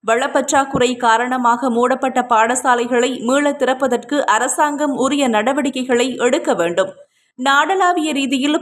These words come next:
பத்தாயிரத்து எழுநூற்று ஒன்பது பாடசாலைகள் உள்ளன. இவற்றில் முன்னூற்று தொன்னூற்றாறு தேசிய பாடசாலைகளாகும். தேசிய பாடசாலைகளில் நிலவும் அதிபர் வெற்றிடத்திற்கு தீர்வு பெற்றுக் கொடுக்கப்படவில்லை. அதிபர்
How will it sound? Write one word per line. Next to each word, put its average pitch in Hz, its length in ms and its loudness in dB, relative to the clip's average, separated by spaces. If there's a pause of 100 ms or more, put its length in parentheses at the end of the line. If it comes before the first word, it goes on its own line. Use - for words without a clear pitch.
பத்தாயிரத்து 294 580 0
எழுநூற்று 269 380 0
ஒன்பது 262 380 0
பாடசாலைகள் 247 800 0
உள்ளன. 202 340 0 (460)
இவற்றில் 269 600 0
முன்னூற்று 302 440 0
தொன்னூற்றாறு 262 560 0
தேசிய 269 440 -2
பாடசாலைகளாகும். 233 1040 0 (400)
தேசிய 294 440 -4
பாடசாலைகளில் 254 1000 0
நிலவும் 254 440 0
அதிபர் 269 480 0
வெற்றிடத்திற்கு 247 720 -2
தீர்வு 294 400 -2
பெற்றுக் 294 340 -2
கொடுக்கப்படவில்லை. 202 720 -2 (500)
அதிபர் 277 440 -2